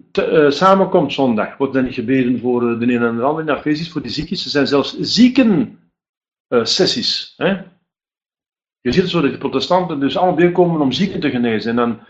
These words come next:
die voorganger, of die voorgangster, die gaat dan bidden, eh, dat iedereen moet bidden, samen bidden, dat die persoon genezen wordt. Enzovoort.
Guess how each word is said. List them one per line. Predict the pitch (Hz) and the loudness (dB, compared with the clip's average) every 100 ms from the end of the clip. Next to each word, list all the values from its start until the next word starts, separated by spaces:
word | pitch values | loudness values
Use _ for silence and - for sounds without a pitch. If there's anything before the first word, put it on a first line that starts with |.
| _ _ _ | _ _ _
die | 131 131 | -2 0
voorganger, | 123 202 - 175 180 208 - _ _ | 6 6 8 2 0 -2 -6 _ _
of | 143 123 | -6 -2
die | 147 | 0
voorgangster, | - 160 139 156 170 - 220 - _ _ _ _ _ _ _ _ _ | 2 2 4 2 2 0 -2 -4 _ _ _ _ _ _ _ _ _
die | - 131 | 0 2
gaat | 147 147 | 4 4
dan | 151 139 | 4 2
bidden, | 139 196 226 226 180 - - _ _ _ _ _ _ _ _ _ - | 2 2 2 2 0 -4 -16 _ _ _ _ _ _ _ _ _ -2
eh, | 147 139 131 131 131 - - - | 0 2 2 0 -2 -10 -12 -6
dat | - 147 | -2 2
iedereen | 202 170 185 180 | 6 10 10 10
moet | 180 117 | 6 4
bidden, | 190 208 | 2 2
samen | - 185 190 | 4 4 6
bidden, | 214 208 | 4 4
dat | 165 160 | 4 2
die | 175 | -2
persoon | 160 - 180 170 | -2 6 6 8
genezen | 156 220 190 | 8 6 6
wordt. | 139 107 - - - - - - - _ _ - - | 4 2 -6 -20 -18 -12 -12 -12 -18 _ _ -20 -8
Enzovoort. | - 123 117 113 - - _ | -2 0 2 0 -2 -10 _